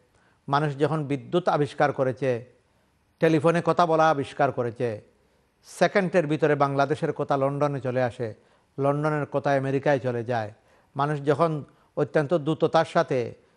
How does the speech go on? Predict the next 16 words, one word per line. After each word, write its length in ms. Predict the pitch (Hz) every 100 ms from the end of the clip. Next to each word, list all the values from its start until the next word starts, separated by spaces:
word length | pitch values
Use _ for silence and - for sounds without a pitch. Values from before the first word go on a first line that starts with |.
| _
চোখের 300 | - 160 190
পলক 400 | - 165 180 151
যতটুকু, 640 | 151 147 135 143 143 131 -
এর 160 | 160 165 -
থেকে 180 | 175 175
বেশি 340 | 151 143 175
বিদ্যুতের 540 | 135 135 117 131 156 151
গতি, 520 | 131 - 151 120 104 _ _ _ -
এর 120 | 139 -
থেকে 200 | 131 127
বেশি 400 | 120 - 123 98 _ _ _ _
আসমানের 540 | - 135 - 160 170 151
সূর্যের 680 | - 160 139 131 175 139 117 - _ _ _
যে 180 | 127 147 117 _ _ _ _ 131
গতি, 260 | 151 165
যেভাবে 520 | 156 151 139 135 117